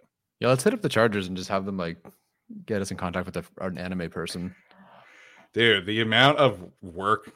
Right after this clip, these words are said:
Speaker 2: that this would have taken, and it sounds like it was all, like, one person, like, it's all Andrew
Speaker 1: <laughs>
Speaker 2: Cordova doing this animation. Like,
Speaker 1: Yeah.
Speaker 2: this is,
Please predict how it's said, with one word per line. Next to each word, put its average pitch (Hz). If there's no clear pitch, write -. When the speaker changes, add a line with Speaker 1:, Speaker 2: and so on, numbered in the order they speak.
Speaker 2:
that 92
this 101
would 98
have 92
taken, 107
and 92
it 90
sounds 104
like 123
it 92
was 87
all, 98
like, 87
one 90
person, 87
like, 85
it's 95
all 101
Andrew 92
Speaker 1:
<laughs> -
Speaker 2:
Cordova 123
doing 127
this 113
animation. 110
Like, 107
Speaker 1:
Yeah. 98
Speaker 2:
this 135
is, 127